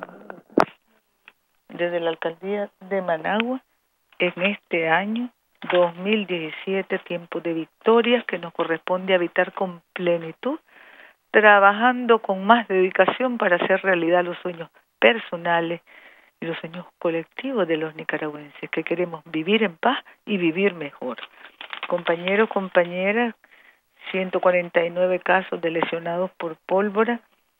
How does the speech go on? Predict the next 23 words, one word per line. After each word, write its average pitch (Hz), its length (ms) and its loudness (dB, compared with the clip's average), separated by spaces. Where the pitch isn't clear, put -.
en 175 140 -4
relación 170 440 0
a 175 80 -2
setenta 165 540 -4
y 160 120 -4
uno 208 280 -6
el 170 200 -2
año 170 260 -2
pasado. 240 600 2
Luego 175 180 0
las 180 160 4
recomendaciones 185 880 0
que 196 160 0
hace 185 340 -2
el 190 160 -8
Ministerio 180 600 0
de 185 240 2
Salud 185 440 -2
a 175 80 2
la 175 100 6
alcaldía 170 440 2
de 180 100 0
Managua 175 600 0